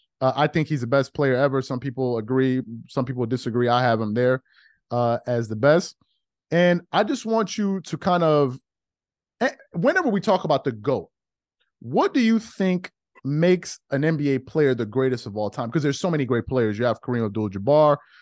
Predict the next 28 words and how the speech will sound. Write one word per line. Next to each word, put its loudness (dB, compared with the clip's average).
you 0
have 2
Magic -4
Johnson, 2
you -4
have -4
Jordan, 2
you -2
have -2
Wilt, 2
you -2
have -2
Bill, -4
uh, -2
Mister -4
Russell, 0
Bill 2
Russell. 0
You 4
have 2
all -2
of -4
these -6
players. -2
What 2
do -6
you 2
think, -4